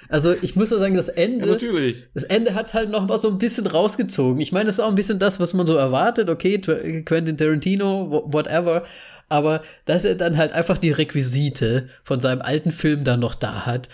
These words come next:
Speaker 1: <laughs> und einfach so, "Ah!" und dann rennt er und, und holt seinen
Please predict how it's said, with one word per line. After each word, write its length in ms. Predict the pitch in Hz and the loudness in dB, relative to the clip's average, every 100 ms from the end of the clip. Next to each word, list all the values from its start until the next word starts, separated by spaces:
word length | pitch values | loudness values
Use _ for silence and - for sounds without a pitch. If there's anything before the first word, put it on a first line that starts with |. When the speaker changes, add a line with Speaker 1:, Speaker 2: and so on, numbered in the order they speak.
| - | -14
Speaker 1:
<laughs> 120 | - | -2
und 480 | 156 - 202 240 254 | 2 4 4 2 0
einfach 260 | 196 208 | 0 -2
so, 180 | 190 175 | -4 -2
"Ah!" 640 | 254 240 233 254 254 240 214 | 2 4 2 0 0 0 0
und 160 | 214 190 | -2 0
dann 100 | 247 190 - | 0 0 -2
rennt 320 | 240 240 262 - | 0 0 -2 -4
er 200 | 196 196 | -2 0
und, 600 | 196 - - - 403 262 | 0 -2 -2 -4 -2 0
und 260 | 208 196 - | 0 0 0
holt 260 | 269 - | 0 -2
seinen 480 | - 202 - 190 | -6 -4 -2 -4